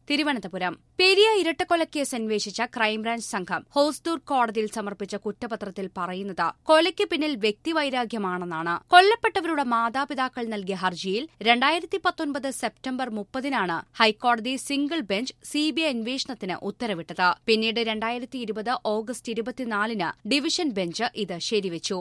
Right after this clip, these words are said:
മുൻകൂട്ടി തയ്യാറാക്കിയ തിരക്കഥ പോലെ പ്രതികളുടെ മൊഴി അനുസരിച്ചായിരുന്നു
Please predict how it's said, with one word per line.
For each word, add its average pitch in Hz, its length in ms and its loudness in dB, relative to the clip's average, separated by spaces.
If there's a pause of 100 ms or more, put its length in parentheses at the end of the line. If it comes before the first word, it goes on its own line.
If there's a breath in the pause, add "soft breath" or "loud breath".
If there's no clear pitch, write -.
(160)
മുൻകൂട്ടി 370 560 2
തയ്യാറാക്കിയ 269 680 2
തിരക്കഥ 226 500 -4
പോലെ 175 320 -2 (140)
പ്രതികളുടെ 285 540 2
മൊഴി 240 340 2
അനുസരിച്ചായിരുന്നു 247 800 -4